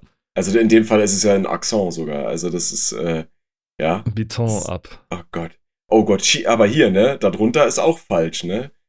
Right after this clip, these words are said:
Speaker 1: Cheats and Codes.
Speaker 2: Cheats and Codes,
Speaker 1: Ja, das sind Depp-,
Speaker 2: ja.
Speaker 1: Deppenapostrophe im Prinzip
Speaker 2: Das
Speaker 1: dann.
Speaker 2: sind Deppenapostrophe und
Speaker 1: Ja,
Speaker 2: zwar ziemlich
Speaker 1: und
Speaker 2: hart, aber wenigstens sind sie konsequent in
Speaker 1: und
Speaker 2: den
Speaker 1: machen's
Speaker 2: Deppenapostrophen,
Speaker 1: überall.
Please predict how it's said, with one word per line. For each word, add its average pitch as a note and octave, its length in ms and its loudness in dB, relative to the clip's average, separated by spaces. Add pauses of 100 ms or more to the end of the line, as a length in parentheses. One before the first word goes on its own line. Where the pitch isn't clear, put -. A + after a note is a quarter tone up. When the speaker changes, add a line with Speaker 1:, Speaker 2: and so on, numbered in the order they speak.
(220)
Speaker 1:
Cheats - 380 -4
and A2 100 -4
Codes. - 600 -2 (3000)
Speaker 2:
Cheats - 560 -6
and G#2+ 200 -6 (100)
Codes, G#2+ 440 -6 (140)
Speaker 1:
Ja, B2 140 0
das F#2 160 -2
sind G#2+ 160 0
Depp-, A2+ 100 4
Speaker 2:
ja. G#2+ 180 -2
Speaker 1:
Deppenapostrophe F2+ 920 -4
im D2 140 -10
Prinzip D#2+ 420 -8
Speaker 2:
Das A#2 160 -2
Speaker 1:
dann. A2 40 -6 (100)
Speaker 2:
sind B2+ 100 -10
Deppenapostrophe A2+ 800 -4
und G#2+ 80 -2
Speaker 1:
Ja, G#2 40 -4
Speaker 2:
zwar A2+ 180 -2
ziemlich A#2 300 -4
Speaker 1:
und A#2 40 0
Speaker 2:
hart, A2 100 -2
aber A#2+ 340 4 (180)
wenigstens C#3+ 380 0
sind D#3 140 2
sie C#3+ 100 -2
konsequent C3 540 0
in C3 60 2
Speaker 1:
und A#2+ 60 6
Speaker 2:
den A#2 60 6
Speaker 1:
machen's A2+ 300 0
Speaker 2:
Deppenapostrophen, - 400 2
Speaker 1:
überall. A#2 40 2